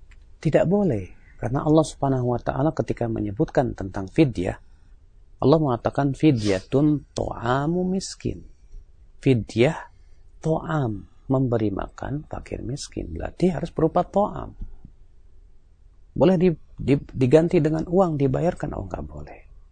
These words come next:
Kenapa? Karena Allah sudah menjelaskan bahwa jenis fidyah itu harus makanan. Ya, nggak boleh,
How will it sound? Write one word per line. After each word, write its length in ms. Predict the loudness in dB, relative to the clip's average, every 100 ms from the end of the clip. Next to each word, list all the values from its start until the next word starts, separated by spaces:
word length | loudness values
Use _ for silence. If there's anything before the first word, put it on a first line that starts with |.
| -12 -12 -12 -18 -20 -20 -20 -20 -20 -20
Kenapa? 400 | -2 2 2 -2 -8
Karena 320 | -8 -8 -6
Allah 260 | -2 0 0
sudah 320 | 0 -2 -2 -6
menjelaskan 800 | -8 -6 -6 -6 -4 -2 0 -2 -10 -20 -20 -20 -6
bahwa 160 | -2 -2
jenis 400 | 0 0 0 0
fidyah 400 | -2 0 -4 -6
itu 240 | -4 -6
harus 400 | -4 -4 -4 -4 -8
makanan. 720 | -8 -8 -12 -10 -10 -8 -10 -12 -18 -20 -16 -14 -14 -16 -10
Ya, 240 | -8 -8 -10 -20 -20 -12
nggak 160 | -8 -4
boleh, 480 | 2 6 6 6